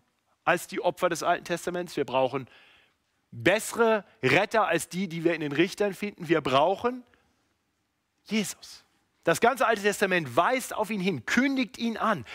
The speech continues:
Das beginnt schon gleich am Anfang, im ersten Mose, Kapitel drei, Vers fünfzehn. Das ist der erste Hinweis, direkt nach Schöpfung und Sündenfall, dass Gott einen senden wird, der uns nun gefallene Menschen mit sich, dem heiligen Gott, wieder versöhnen wird. Er kündigt an, dass ein Nachkomme der Frau kommen wird,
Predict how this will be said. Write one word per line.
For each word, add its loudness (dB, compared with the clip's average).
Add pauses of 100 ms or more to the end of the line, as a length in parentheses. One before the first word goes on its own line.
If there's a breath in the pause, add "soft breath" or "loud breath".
Das 4
beginnt 2
schon 2
gleich 4
am -2
Anfang, 2
im -8
ersten 2
Mose, 2
Kapitel 0
drei, 2
Vers -2
fünfzehn. 0
Das -16
ist -4
der 2
erste 2
Hinweis, 2 (240 loud breath)
direkt 2
nach 4
Schöpfung 0
und 2
Sündenfall, 2 (240 loud breath)
dass 2
Gott 4
einen 2
senden 0
wird, 4 (180 loud breath)
der 2
uns 0 (240 soft breath)
nun 2
gefallene 2
Menschen -2
mit -2
sich, 0
dem 0
heiligen 0
Gott, 2
wieder 0
versöhnen 2
wird. -4
Er -6
kündigt 0
an, 2
dass 0
ein 2
Nachkomme 2
der 2
Frau 2
kommen -2
wird, 2